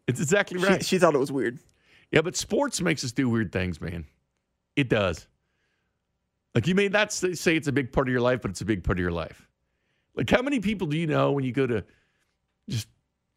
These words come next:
Speaker 1: you'll go to a Christmas party for somebody else, maybe a girlfriend,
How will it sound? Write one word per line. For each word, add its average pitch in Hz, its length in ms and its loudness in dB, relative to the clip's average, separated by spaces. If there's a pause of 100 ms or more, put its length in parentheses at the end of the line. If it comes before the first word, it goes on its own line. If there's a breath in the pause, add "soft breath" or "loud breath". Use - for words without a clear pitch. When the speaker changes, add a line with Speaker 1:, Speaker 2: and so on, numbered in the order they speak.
Speaker 1:
you'll 117 140 -6
go 143 160 0
to 143 100 0
a 104 60 -2
Christmas 156 420 0
party 139 420 2
for 123 140 -10
somebody 113 360 0
else, 135 320 2
maybe 113 180 -2
a - 20 -6
girlfriend, 127 880 2